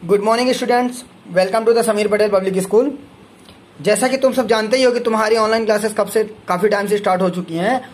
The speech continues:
और तुम्हारी एक exercise complete भी हो चुकी है, एक exercise, sorry, एक chapter complete हो चुका है। आज से तुम्हारा new chapter start होने जा रहा है।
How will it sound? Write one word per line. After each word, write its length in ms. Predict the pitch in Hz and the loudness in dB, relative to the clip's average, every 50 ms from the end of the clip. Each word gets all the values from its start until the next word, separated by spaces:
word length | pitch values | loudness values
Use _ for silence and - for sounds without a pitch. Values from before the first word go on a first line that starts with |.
| - - - | -20 -4 0
और 160 | - 214 240 240 | 0 0 0 0
तुम्हारी 440 | - 233 220 214 214 208 208 247 254 254 - - - - - | -2 0 0 0 0 0 0 0 -2 -6 -8 -12 -18 -4 0
एक 180 | 214 233 226 226 | 0 0 0 -2
exercise 360 | 196 202 233 185 233 233 233 | -4 -4 -2 -2 -2 -2 -2
complete 340 | - 220 208 202 214 208 185 | -4 -4 0 0 0 0 2
भी 80 | 185 | 2
हो 80 | 196 175 | 0 0
चुकी 240 | - - 143 - 143 | 0 -4 -8 -8 -8
है, 140 | 131 127 - - | -10 -10 -6 -2
एक 140 | 196 214 214 | -2 0 0
exercise, 400 | 233 - - 240 - 226 214 - | -2 -4 -4 -4 -2 -2 -2 0
sorry, 160 | - 208 208 220 | 0 -2 0 2
एक 200 | 208 240 233 233 | 0 0 0 0
chapter 300 | - 214 196 190 247 233 | -2 -2 0 0 -2 0
complete 300 | 220 202 196 185 180 165 | 0 -2 -2 -2 -2 0
हो 60 | 165 160 | 0 -2
चुका 260 | 156 156 - 156 165 | -2 -4 -4 -2 -2
है। 140 | 196 233 226 - - - - - - - - - - 208 | -2 -4 -6 -8 -14 -20 -20 -20 -20 -20 -20 -10 -4 -2
आज 180 | 190 226 254 | 0 0 0
से 200 | 254 - 247 269 | 0 2 2 2
तुम्हारा 320 | 262 262 226 226 226 233 233 | 2 2 0 2 0 2 2
new 200 | 214 214 233 247 | 2 2 2 2
chapter 520 | 247 - 254 240 - - - 247 262 262 - - - 202 | 2 0 0 0 0 0 2 2 2 0 -2 -4 -6 -6
start 320 | 180 - 220 214 226 220 | -2 0 0 0 2 2
होने 180 | 226 220 220 208 | 2 0 2 2
जा 160 | 202 185 180 | 2 2 2
रहा 140 | 170 170 170 | 2 0 0
है। 280 | 180 220 254 277 269 | 0 0 0 0 -2